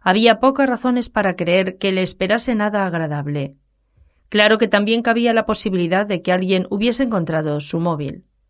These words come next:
Se acercó renqueando a la puerta y la entreabrió.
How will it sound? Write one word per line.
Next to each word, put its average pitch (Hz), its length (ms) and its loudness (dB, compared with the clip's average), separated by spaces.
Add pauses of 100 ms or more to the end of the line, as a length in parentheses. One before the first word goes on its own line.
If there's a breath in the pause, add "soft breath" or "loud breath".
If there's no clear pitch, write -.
(540)
Se - 180 0
acercó 254 580 2
renqueando 220 720 2
a - 20 -2
la 240 120 -2
puerta 175 480 -2
y 214 140 -2
la 202 160 0
entreabrió. 165 760 -2